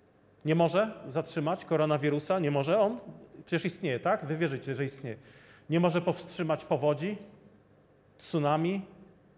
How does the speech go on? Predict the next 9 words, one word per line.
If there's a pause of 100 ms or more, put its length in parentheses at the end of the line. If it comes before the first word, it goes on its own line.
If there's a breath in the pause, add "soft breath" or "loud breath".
(160)
Nie
może
uratować
ludzi,
którzy
giną
w
wypadkach
samochodowych?”